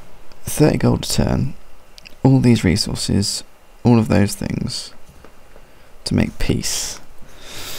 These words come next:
Now this is a dilemma, because whilst he's lost his capital, and he is very much weaker, he's, he could come back at us later, but we will be better equipped later, and this is quite a nice boost of stuff.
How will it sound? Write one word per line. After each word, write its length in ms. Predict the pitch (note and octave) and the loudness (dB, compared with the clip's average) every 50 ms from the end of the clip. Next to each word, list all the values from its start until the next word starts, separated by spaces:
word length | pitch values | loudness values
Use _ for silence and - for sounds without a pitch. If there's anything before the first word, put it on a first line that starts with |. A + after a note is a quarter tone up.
| - - - - - - - - - - - - - - - - - | -8 -6 -6 -6 -6 -6 -6 -6 -6 -2 -2 -4 0 0 0 2 4
Now 80 | - A#2+ | 6 10
this 180 | F3+ F#3+ - | 10 10 12
is 140 | A3 G3+ E3 | 12 10 10
a 60 | E3+ | 10
dilemma, 720 | E3+ - D#3 D3+ C#3 B2 B2 C3+ C3 - - - - C3 - - - - | 8 8 10 10 12 12 12 12 10 8 6 2 0 -2 -2 -2 2 2
because 920 | D3 - - - - - - F#3+ - - - - B2+ - - - - - - - - - - - - - - - - - | 2 2 4 4 6 8 8 8 8 6 6 4 4 4 2 -2 -2 0 0 0 -2 -2 -4 -6 -6 -8 -12 -14 -8 2
whilst 300 | - C#3 D#3+ F3 F3 - | 4 6 6 6 4 4
he's 180 | - - D#3 D3+ | 4 4 6 6
lost 380 | C#3 B2+ D3+ F3 E3+ - - - | 6 8 6 6 4 4 0 2
his 160 | - - - | 2 2 0
capital, 640 | - - - - - - - - - - - A2+ - - - - - | 4 4 4 4 6 2 -2 0 0 0 0 0 -2 -2 -4 -2 2
and 140 | A#2 A#2 A#2 | 4 4 6
he 140 | A#2+ B2+ B2 | 6 6 8
is 240 | C#3 C3 A#2 - - - - | 6 6 4 2 -2 -4 -4
very 280 | - - - A2+ A2+ A2 | -2 4 6 6 6 6
much 280 | G#2+ A2+ A#2+ - - | 6 4 2 0 -2
weaker, 560 | - - A#2 A#2+ - - - - - - B2 - - - - - - - - - - - - - - - - - - - - - - - - - - - - - - - - - - | 2 4 4 4 4 6 4 6 6 6 2 2 2 0 -4 -6 -8 -10 -10 -10 -12 -16 -16 -16 -18 -20 -20 -20 -20 -20 -20 -20 -20 -20 -20 -20 -20 -20 -20 -20 -20 -16 -16 -10 0
he's, 280 | - A#2 A#2 - - - - - - - - - - | 2 4 4 4 2 -2 -6 -12 -14 -16 -18 -10 2
he 120 | - C#3 | 4 4
could 220 | C3 - - - - | 4 6 4 4 4
come 300 | - - C#3+ C#3 C#3+ C3 | 6 6 8 8 8 8
back 260 | - C3+ - - - | 8 6 6 4 2
at 100 | G#2+ - | 2 4
us 200 | - A#2 - - | 4 4 6 8
later, 560 | A2 A#2 A#2 G#2+ - - - - - G#2 G#2 - | 8 8 8 6 4 2 0 2 2 2 2 4
but 120 | - G2 | 4 6
we 120 | D2 B2 B2 | 6 8 6
will 140 | B2 C3 B2 | 6 6 6
be 80 | B2+ | 4
better 300 | B2 - B2+ A#2+ - - | 6 6 8 8 8 8
equipped 440 | A#2 - - - - - - - - | 6 2 2 0 -2 -2 -2 -4 -2
later, 420 | - - - - - - - - - | 0 0 0 0 -2 -2 -2 -2 2
and 160 | - G#2 G2+ | 2 4 4
this 140 | A#2 - - | 4 4 2
is 100 | - - | 0 -2
quite 280 | - - - A#2+ A#2+ - | -2 0 2 2 2 4
a 60 | - | 4
nice 240 | A2 G#2+ G#2+ A2 - | 4 4 4 4 0
boost 400 | - - - A2+ - - - - | -2 0 2 2 2 2 -2 -6
of 120 | - - | -6 -4
stuff. 720 | - - - - - C3+ - - - - - - - - | -2 -4 -2 2 2 2 2 2 -4 -6 -6 -8 -10 -14